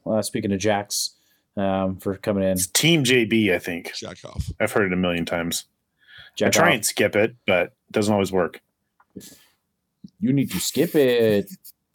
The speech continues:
Speaker 2: Now that it's
Speaker 1: Uh,
Speaker 2: mid-roll, it's harder to skip.
Speaker 1: On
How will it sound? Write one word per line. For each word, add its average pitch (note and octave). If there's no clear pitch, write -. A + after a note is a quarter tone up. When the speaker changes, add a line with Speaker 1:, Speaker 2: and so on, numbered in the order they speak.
Speaker 2:
Now B2+
that C3
it's A2+
Speaker 1:
Uh, G2
Speaker 2:
mid-roll, G#2+
it's -
harder G2
to F2+
skip. -
Speaker 1:
On D#3+